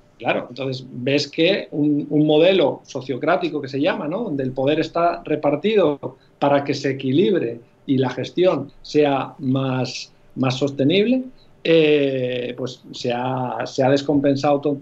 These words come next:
totalmente al modelo de siempre, que ese es el problema, al modelo autoritario. Ese ya lo conocemos, ya sabemos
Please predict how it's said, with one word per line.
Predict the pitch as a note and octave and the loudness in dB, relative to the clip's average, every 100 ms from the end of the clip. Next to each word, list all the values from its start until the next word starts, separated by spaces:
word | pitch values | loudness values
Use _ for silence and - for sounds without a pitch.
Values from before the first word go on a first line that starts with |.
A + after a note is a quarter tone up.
| - | -4
totalmente | C#3+ C#3+ D#3 E3 F#3 F#3+ A3+ B3 - _ _ _ _ _ | -2 2 2 2 0 2 2 2 -4 _ _ _ _ _
al | - E3 | 0 2
modelo | D3+ D#3 G3 G#3+ | 2 2 2 0
de | F#3 | -4
siempre, | - A3 A3 D#3 C#3 | -2 0 0 -2 -2
que | D3 | -2
ese | D#3+ | -4
es | F3+ | -4
el | F#3+ | -6
problema, | - C#3+ D#3 G#3 E3+ | -2 2 2 2 0
al | C#3+ | 2
modelo | C3 D3 F#3+ | 2 4 4
autoritario. | G3 F#3+ D3+ C3+ F#3+ G#3 F#3+ | 2 2 0 2 0 0 -2
Ese | F3 - | -4 -4
ya | G#3 G#3 | -2 0
lo | F#3+ | 0
conocemos, | E3 C3+ A#2 G#3+ A#3+ D3+ | 0 -2 0 0 2 2
ya | D3 E3+ | 0 0
sabemos | G3 F#3+ G3 F3+ - | 4 4 4 0 -2